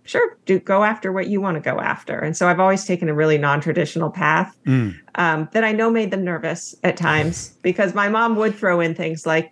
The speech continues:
Speaker 1: "But that job doesn't have benefits." <laughs> And that, and I remember thinking,
Speaker 2: <laughs>
Speaker 1: "Benefits? I'm, like, twenty-three. Let me live my life."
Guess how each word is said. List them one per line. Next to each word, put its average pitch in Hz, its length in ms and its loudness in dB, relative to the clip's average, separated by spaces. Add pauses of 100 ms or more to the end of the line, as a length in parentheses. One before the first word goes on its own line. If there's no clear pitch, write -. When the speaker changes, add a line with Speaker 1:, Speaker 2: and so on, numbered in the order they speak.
(440)
Speaker 1:
"But 277 220 0
that 311 240 -2
job 311 320 0
doesn't 277 320 2
have 247 360 0
benefits." - 880 0
<laughs> 220 60 6 (360)
And 277 160 2
that, 320 160 2
and 339 140 -2
I 381 120 4
remember 381 360 2
thinking, 392 320 0 (200)
Speaker 2:
<laughs> - 180 2
Speaker 1:
"Benefits? 330 840 2 (180)
I'm, 320 160 -2
like, 349 200 0
twenty-three. 359 1080 0
Let 294 180 0
me 330 160 -4
live 339 220 2
my 330 160 0
life." 339 480 0